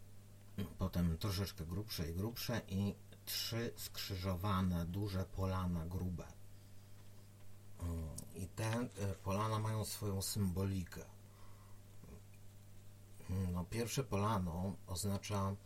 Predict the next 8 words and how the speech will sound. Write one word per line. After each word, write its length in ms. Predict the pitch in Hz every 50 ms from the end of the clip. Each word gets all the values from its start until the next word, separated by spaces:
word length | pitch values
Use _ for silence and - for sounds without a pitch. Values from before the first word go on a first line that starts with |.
| - - - - -
przydatność, 760 | - - 101 92 95 101 104 98 95 - - 87 87 85 85
wysokie 420 | 80 90 87 - - 95 - 92
poczucie 480 | 87 - 101 92 - - - - 92 87
własnej 320 | 92 98 95 - 101 98
wartości 800 | 90 87 92 87 - - 101 98 98 - - - - 92 92 90 - - - - - - - - - - -
i 100 | 101 101
pewność 580 | - - 104 101 98 101 98 95 - - -
siebie. 480 | - - - - - 71 71 - - -